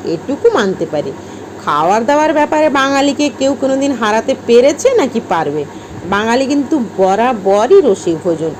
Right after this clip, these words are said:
শুধু ভোজনই নয়, রান্না বান্নাতেও পটু। তাও যদি হয় পছন্দের পদ কিংবা পছন্দের মেনু,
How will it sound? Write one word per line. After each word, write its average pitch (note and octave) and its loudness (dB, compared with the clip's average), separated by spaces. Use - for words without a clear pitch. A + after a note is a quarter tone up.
শুধু F#4+ 6
ভোজনই E4+ 6
নয়, G3+ 0
রান্না F#3 0
বান্নাতেও C#4 0
পটু। C#4+ 2
তাও D#3 2
যদি A#3+ 0
হয় A#3 4
পছন্দের G3 0
পদ G#3 4
কিংবা E3+ -2
পছন্দের F3 -2
মেনু, E3 -4